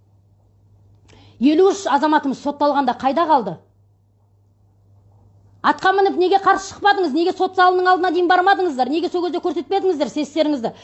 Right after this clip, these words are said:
Жандарым-ау, Россияға ответ қайтармай, Ресейге ответ қайтармай, осы іште былықты жасап жатқан, мынау былыққа белшесінен батқан ұрыларға ответ неге қайтармайсыздар?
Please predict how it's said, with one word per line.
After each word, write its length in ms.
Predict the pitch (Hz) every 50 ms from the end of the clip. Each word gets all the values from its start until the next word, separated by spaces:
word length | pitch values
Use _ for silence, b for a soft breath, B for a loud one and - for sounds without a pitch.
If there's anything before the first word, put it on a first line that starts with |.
| B B B _
Жандарым-ау, 720 | 254 285 311 330 330 349 349 349 349 381 381 359 233 B B B B -
Россияға 680 | - 311 320 - - 320 349 370 370 349 370 339 285 285
ответ 260 | 294 - 330 349 349
қайтармай, 720 | - 302 294 - 330 311 311 320 381 403 330 262 214 208 214
Ресейге 540 | 254 285 294 349 - - 359 359 294 339
ответ 240 | 320 320 330 320 - -
қайтармай, 480 | 311 302 320 302 302 320 349 311 - B B B B
осы 360 | - 285 339 - - 370 311
іште 220 | - - - 370 302
былықты 340 | 208 254 330 - - 392 330
жасап 300 | 349 339 349 349 320 349
жатқан, 380 | 339 - - 359 370 311 196 B B B B B B
мынау 380 | 240 294 330 330 285 226 B B B B B B -
былыққа 400 | 233 330 330 - - - 370 330 240
белшесінен 480 | 330 339 - - 349 - - 339 339 311
батқан 400 | 339 - - - 330 330 302 294
ұрыларға 400 | 320 294 330 330 330 302 370 381 370
ответ 180 | - 381 381 330
неге 160 | 349 302 349
қайтармайсыздар? 720 | 269 320 330 330 311 302 302 285 - - 226 202 233 -